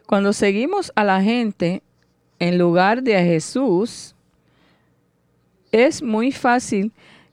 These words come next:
crear una cultura de celebridades cristianas. Y eso no es bueno.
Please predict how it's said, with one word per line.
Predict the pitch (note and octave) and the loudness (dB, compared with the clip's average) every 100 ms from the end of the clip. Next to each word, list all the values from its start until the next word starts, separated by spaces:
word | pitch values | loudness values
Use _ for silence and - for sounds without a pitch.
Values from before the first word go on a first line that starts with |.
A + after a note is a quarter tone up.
| _ | _
crear | - G3 G3+ C4 - | 0 2 4 2 0
una | A3 A3+ | -2 -2
cultura | A3+ B3+ A#3+ D4 C4+ A3 - _ _ _ _ | -2 -4 -2 0 0 0 -2 _ _ _ _
de | E3+ F#3+ | 0 0
celebridades | F#3 F3+ E3+ E3 E3+ F3+ A3+ C#4 D#4 - - | 0 0 2 2 2 2 2 0 -2 -6 -8
cristianas. | F3 D#3+ - E3+ D#3+ D3+ D3 C#3+ - - _ _ _ _ _ _ _ _ _ _ _ _ _ | -4 -4 -2 -2 0 0 -2 -6 -10 -20 _ _ _ _ _ _ _ _ _ _ _ _ _
Y | - F#3+ E3+ | -6 -4 -2
eso | F3 G#3 A3+ | -4 -4 -4
no | E3 | -4
es | D#3 | -4
bueno. | C#3+ C3+ B2+ B2+ | -4 -4 -4 -8